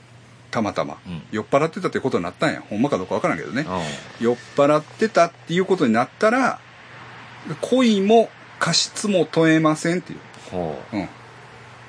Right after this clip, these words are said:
Speaker 1: ことなんですよ。
Speaker 2: うん。
Speaker 1: うん。だからそこ、酔っ払ってるっていうのは、だから酒っていうのは、なんやろ。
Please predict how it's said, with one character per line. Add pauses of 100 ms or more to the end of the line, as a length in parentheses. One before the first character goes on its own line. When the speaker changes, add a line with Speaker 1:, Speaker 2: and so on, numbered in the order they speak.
(720)
Speaker 1:
こ
と
な
ん
で
す
よ。 (480)
Speaker 2:
う
ん。
Speaker 1:
う
ん。 (720)
だ
か
ら
そ
こ、 (140)
酔
っ (180)
払
っ (320)
て
る
っ
て
い
う
の
は、
だ
か
ら (380)
酒
っ
て
い
う
の
は、 (920)
な
ん
や
ろ。